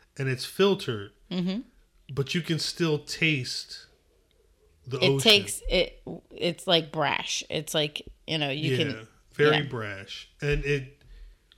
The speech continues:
Speaker 1: We were, 'cause, I mean, we, we were drinking the water, and, like, you know, you, you
Speaker 2: Well, we
Speaker 1: shower.
Speaker 2: weren't drinking the water. We were just using the water to, like, make coffee and tea and do dishes, and we,
Speaker 1: So
Speaker 2: we made the spaghetti that first night.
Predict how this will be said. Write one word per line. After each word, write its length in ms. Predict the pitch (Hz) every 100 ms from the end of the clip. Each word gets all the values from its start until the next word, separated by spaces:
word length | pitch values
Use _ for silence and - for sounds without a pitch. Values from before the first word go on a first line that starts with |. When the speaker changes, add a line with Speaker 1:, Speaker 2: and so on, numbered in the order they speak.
| -
Speaker 1:
We 320 | 131 143 196
were, 140 | 226 180
'cause, 280 | 165 147 151
I 60 | 156
mean, 200 | 156 147
we, 320 | 165 165 147 131
we 140 | 160
were 120 | 190
drinking 540 | 160 127 143 147 143 135
the 80 | 120
water, 400 | 110 107 101 104
and, 100 | 113
like, 140 | 113
you 100 | 123
know, 60 | 113
you, 140 | 120
you 180 | 127 131
Speaker 2:
Well, 160 | 247 277
we 120 | 320
Speaker 1:
shower. 80 | 320
Speaker 2:
weren't 240 | 302 233
drinking 300 | 202 240 208
the 60 | 165
water. 380 | 160 - - 151
We 220 | 170 220
were 80 | 202
just 220 | 185 156
using 420 | 185 233 202 185
the 100 | 170
water 320 | 165 160 156
to, 160 | 151 196
like, 160 | 165
make 220 | 160 160 -
coffee 500 | - 165 156 165 156
and 140 | 156
tea 420 | - 175 156 156
and 200 | 156 151
do 140 | 147 165
dishes, 540 | 156 160 160 160 156
and 220 | 165 165 170
we, 160 | 190
Speaker 1:
So 60 | 127
Speaker 2:
we 220 | 185 196 202
made 260 | 214 240
the 80 | 220
spaghetti 520 | - 190 170 190 160
that 220 | 147 - -
first 260 | 170 160
night. 280 | 156 143 -